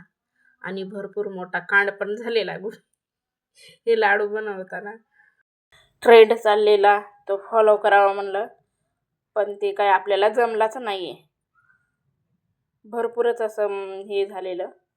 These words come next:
म्हणजे काहीतरी वेगळंच झालं. करायला गेलं एक आणि वेगळंच झालं,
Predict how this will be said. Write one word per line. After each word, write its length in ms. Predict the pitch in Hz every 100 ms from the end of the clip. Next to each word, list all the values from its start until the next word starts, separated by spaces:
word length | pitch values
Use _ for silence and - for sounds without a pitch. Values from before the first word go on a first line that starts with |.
| _ _ _ _ _ _ _ _ _ _ _ _ _ _ _ _ _ _ _ _
म्हणजे 160 | 226 226
काहीतरी 340 | 240 247 254
वेगळंच 380 | 247 233 226 254
झालं. 300 | 202 220 170 - _ _ _ _ _ - -
करायला 300 | 214 208 208
गेलं 220 | 202 208
एक 280 | 202 202 202
आणि 180 | 202 202
वेगळंच 340 | 196 196 196
झालं, 320 | 180 185 180